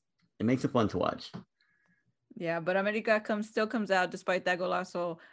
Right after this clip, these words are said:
Speaker 2: um, from Santos with the two one victory. Kiana Palacios, who just, uh, joined the team this season, gets a goal. But, uh, Varro, for you, uh, you know, America looking a little bit stronger. How did you see them, um,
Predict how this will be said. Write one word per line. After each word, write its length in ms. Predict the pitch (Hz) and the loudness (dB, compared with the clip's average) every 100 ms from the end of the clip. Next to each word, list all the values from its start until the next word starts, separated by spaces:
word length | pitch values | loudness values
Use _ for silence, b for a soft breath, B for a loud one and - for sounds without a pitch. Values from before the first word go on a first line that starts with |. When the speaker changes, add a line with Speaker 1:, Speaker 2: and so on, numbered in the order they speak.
| _ | _
Speaker 2:
um, 140 | 175 170 | -8 -6
from 120 | 180 | -8
Santos 460 | 180 160 165 170 | -6 -4 -4 -4
with 80 | 170 | -6
the 60 | 196 | -10
two 140 | - | -6
one 160 | 190 180 | -4 -2
victory. 280 | 180 170 185 | -4 -4 -6
Kiana 300 | 180 175 180 | -4 -4 -2
Palacios, 560 | 175 180 - 220 220 | 0 0 0 -2 -4
who 120 | 220 190 | -4 -4
just, 320 | 180 185 - - | -4 -6 -14 -8
uh, 260 | 175 160 156 - | -4 -2 -4 -8
joined 220 | 190 175 | -8 -6
the 80 | 170 | -6
team 240 | 170 180 165 | -8 -10 -6
this 200 | 160 - | -8 -6
season, 500 | 190 185 185 175 180 b b b - | -6 -4 -2 -4 -8 b b b -4
gets 220 | 190 185 | -4 -4
a 20 | |
goal. 560 | 151 180 175 175 175 175 b b - | -4 0 2 2 0 -6 b b -2
But, 300 | 226 214 165 - | 4 6 6 2
uh, 160 | 196 | 2
Varro, 360 | 180 247 247 240 | 4 4 6 4
for 80 | 247 | 0
you, 560 | 233 240 247 247 233 - _ _ | 2 4 4 4 2 -6 _ _
uh, 80 | - - | -6 -4
you 140 | 226 196 | 0 2
know, 140 | 180 | 2
America 640 | - 208 220 220 208 190 190 _ _ | 0 -2 2 4 4 2 -4 _ _
looking 340 | - 220 233 | 0 0 2
a 20 | 226 | 2
little 120 | 220 | 0
bit 120 | 208 | -2
stronger. 600 | - 214 202 202 202 196 | -2 -2 0 0 0 0
How 120 | 208 202 | 2 0
did 140 | 185 | 0
you 80 | 190 | -4
see 180 | 202 180 | -2 0
them, 380 | 170 160 170 - _ | 0 -2 -6 -14 _
um, 500 | - 175 170 170 185 | -2 0 -2 -4 -10